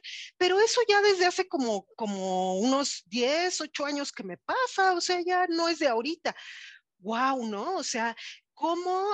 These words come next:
uno se acostumbra a normalizar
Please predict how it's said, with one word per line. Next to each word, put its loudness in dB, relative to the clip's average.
uno 0
se -4
acostumbra 0
a 0
normalizar 0